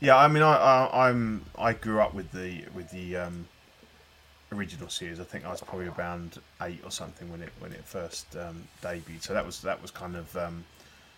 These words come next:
required viewing, and, uh, it was all very much about the figures.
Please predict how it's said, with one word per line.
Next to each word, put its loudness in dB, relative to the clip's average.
required 6
viewing, -2
and, -8
uh, 2
it -8
was -6
all -4
very 2
much -6
about -4
the -14
figures. -10